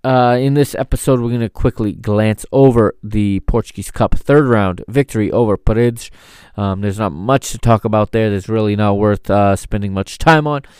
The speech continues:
Then we'll get into Liga noj round number eight on the road. A victory come from behind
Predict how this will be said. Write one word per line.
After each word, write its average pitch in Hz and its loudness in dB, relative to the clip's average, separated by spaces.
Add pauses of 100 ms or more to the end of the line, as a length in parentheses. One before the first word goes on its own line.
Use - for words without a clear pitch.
(140)
Then 127 -8
we'll 117 -4
get 113 -6
into 113 -8 (100)
Liga 127 -2
noj 123 2
round 127 2
number 127 2
eight 135 4 (400)
on 151 4
the 151 6
road. 127 8
A 113 2
victory 113 0 (140)
come 165 2
from 147 2
behind 113 2